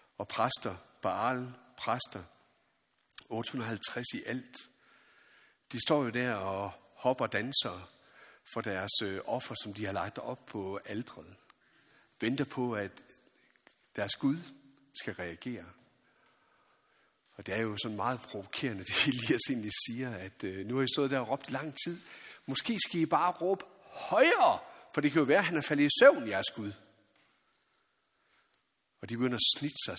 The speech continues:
selv og gøre det ene og det andet for nærmest at påkalde opmærksomhed. Hvad gør Elias? Han kigger rundt i be-, folket, der står der. Også dem,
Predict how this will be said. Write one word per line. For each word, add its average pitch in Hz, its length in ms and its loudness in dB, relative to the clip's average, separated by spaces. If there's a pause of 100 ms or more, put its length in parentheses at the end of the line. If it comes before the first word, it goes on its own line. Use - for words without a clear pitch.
(140)
selv 123 240 -4
og 101 140 -10
gøre 117 180 0
det 120 160 -6
ene 139 240 2
og 113 60 -6
det 101 100 -8
andet 110 460 -8
for 107 80 -6
nærmest 101 280 -6
at 101 60 -12
påkalde 101 440 -10
opmærksomhed. 92 560 -14 (2500)
Hvad 143 100 -4
gør 143 140 0
Elias? 120 580 -8 (1500)
Han 127 140 -6
kigger 156 260 -4
rundt 123 260 -2
i 110 60 -6
be-, 113 420 -12 (120)
folket, 123 340 -4
der 104 80 -8
står 127 300 -4
der. 90 240 -16 (480)
Også - 240 0
dem, 123 240 -2